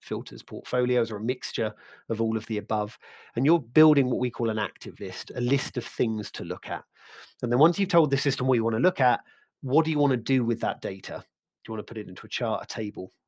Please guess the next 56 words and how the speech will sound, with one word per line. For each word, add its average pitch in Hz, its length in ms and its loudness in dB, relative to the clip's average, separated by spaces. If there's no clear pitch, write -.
or - 100 -12
some 101 180 -10
sort 90 240 -10
of - 60 -12
report? 175 420 4
And 110 100 -4
then 104 100 -4
you 98 80 -8
hit 107 260 -10
generate 127 440 4
and 110 100 -6
it 110 80 -10
loads 113 280 -8
up 101 180 -4
what - 140 -4
you've 107 100 -10
asked 101 240 -8
it - 60 -16
to - 80 -16
do. 98 180 -12
Now, 117 100 0
I 110 40 -4
said 160 180 0
ninety-five 123 720 2
percent 113 480 0
of 104 100 -12
what 104 140 -10
you 120 80 -10
do 113 140 -8
is 95 260 -10
generally 107 340 -2
following 104 380 -4
that 92 160 -10
theme. 101 440 -6
The 110 80 -6
five 143 300 2
percent 113 300 -2
that 117 160 -4
isn't, 131 380 4
there's 113 140 -4
a - 40 -8
tab - 340 2
over 113 160 2
here 110 120 0
on 104 80 -6
the 107 60 -4
left-hand 107 400 -6
side. 107 280 -4
Most 135 420 2
of 110 60 -4
this 107 180 -8
is 107 60 -14
just - 180 -14
kind 101 140 -12
of 104 60 -10
housekeeping, 117 680 -10